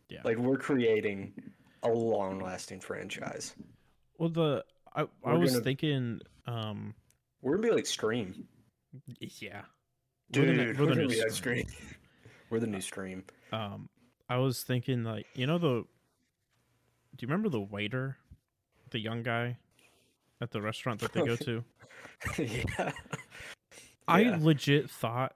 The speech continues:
Speaker 1: that he was gonna be, like, a, another psychopath.
Speaker 2: Really?
Speaker 1: Yeah, 'cause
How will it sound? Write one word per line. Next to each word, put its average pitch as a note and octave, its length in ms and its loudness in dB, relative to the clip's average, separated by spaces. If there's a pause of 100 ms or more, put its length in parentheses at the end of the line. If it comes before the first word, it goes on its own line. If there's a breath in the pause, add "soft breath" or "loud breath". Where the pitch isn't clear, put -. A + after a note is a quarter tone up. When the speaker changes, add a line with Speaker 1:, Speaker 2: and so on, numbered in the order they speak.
Speaker 1:
that B2 200 4
he B2+ 200 0
was A#2 180 -2
gonna A2+ 280 0
be, G2+ 320 -4
like, F#2+ 320 -6 (320)
a, G#2 80 -2 (100)
another A2 380 -4
psychopath. - 640 -10 (1200)
Speaker 2:
Really? A#2 440 4 (340)
Speaker 1:
Yeah, F#3 200 4
'cause D3 360 0